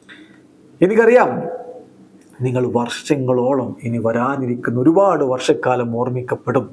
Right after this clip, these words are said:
അക്കാര്യത്തിൽ ഒരു സംശയവുമില്ല. നിങ്ങൾ എല്ലായ്പ്പോഴും, ആ, ലോകത്തെ മികച്ച താരങ്ങളുടെ ഗണത്തിൽ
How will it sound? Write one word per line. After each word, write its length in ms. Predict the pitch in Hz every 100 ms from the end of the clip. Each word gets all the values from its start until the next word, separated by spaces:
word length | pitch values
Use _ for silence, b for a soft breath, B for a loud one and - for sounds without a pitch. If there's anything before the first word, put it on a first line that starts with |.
| - -
അക്കാര്യത്തിൽ 420 | - 123 107 120
ഒരു 100 | 120
സംശയവുമില്ല. 720 | 120 117 117 143 123 117 117 - - _ _ _ _ B B B B B B B - _ _ - - - - _ - - 175
നിങ്ങൾ 220 | 226 190 123 107 185 - - - _ _ _ -
എല്ലായ്പ്പോഴും, 640 | 151 180 233 - 185 131 - - - _ _ _ _ _ _ - - -
ആ, 40 | 123 - -
ലോകത്തെ 520 | 147 165 170 - 170 165
മികച്ച 420 | 147 147 175 180
താരങ്ങളുടെ 640 | 226 196 180 202 196 185 175
ഗണത്തിൽ 600 | 165 165 160 165 165